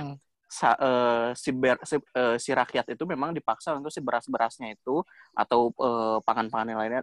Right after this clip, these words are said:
Speaker 2: da-, yang lainnya di-, diberikan ke Jepang sehingga si,
Speaker 1: Mm-hmm.
Speaker 2: em, masyarakatnya ya kekurangan dari segi pangan. Nah, salah satu,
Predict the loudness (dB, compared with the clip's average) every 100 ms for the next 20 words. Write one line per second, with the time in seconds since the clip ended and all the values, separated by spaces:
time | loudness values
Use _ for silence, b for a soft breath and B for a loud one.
0 | _ -4 0 0 -2 -2 0 2 0 -2
1 | -2 -2 b b -4 0 0 2 0 -2
2 | -2 -2 2 4 2 -4 -10 -6 0 2
3 | 2 -4 -2 -2 -2 -8 -14 -4 0 2
4 | 0 -2 -6 -8 -10 -10 -10 -6 -2 0
5 | 0 0 0 2 2 2 2 -2 B -10
6 | 0 2 4 2 -2 -4 -6 -2 -2 0
7 | 0 -2 -6 0 2 2 0 -2 -4 -4